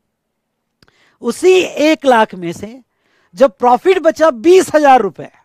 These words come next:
सुनो मेरी बात, सुनो बच्चों, सुनो मेरी बात, सुनो यहां पे कि उसी एक लाख में से बीस हजार रुपए प्रॉफिट बचा, तो इस बीस हजार प्रॉफिट पे इनकम टैक्स लग रहा है,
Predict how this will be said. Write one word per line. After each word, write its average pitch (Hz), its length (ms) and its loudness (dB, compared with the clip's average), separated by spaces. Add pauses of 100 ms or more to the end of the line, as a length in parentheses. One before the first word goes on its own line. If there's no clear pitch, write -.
(340)
सुनो 294 340 -8
मेरी 269 200 -4
बात, 196 200 -4 (100)
सुनो 320 380 -4 (260)
बच्चों, 269 320 -12
सुनो 349 480 -2
मेरी 294 200 -4
बात, 185 180 -6
सुनो 311 340 -6
यहां 190 220 -2
पे 127 180 -20 (380)
कि 269 100 -12
उसी 269 340 -6
एक 277 320 -4
लाख 208 240 -2
में 185 140 -14
से 247 220 -8
बीस 254 340 -4
हजार 285 220 0
रुपए 247 200 -6
प्रॉफिट 208 360 -8
बचा, 165 300 -12 (960)
तो 254 120 -8 (160)
इस 311 260 2
बीस 285 280 -4
हजार 247 260 0
प्रॉफिट 196 380 -8
पे - 260 -12
इनकम 302 420 -4
टैक्स 269 300 -4
लग 190 160 -8
रहा 143 120 -10
है, - 180 -20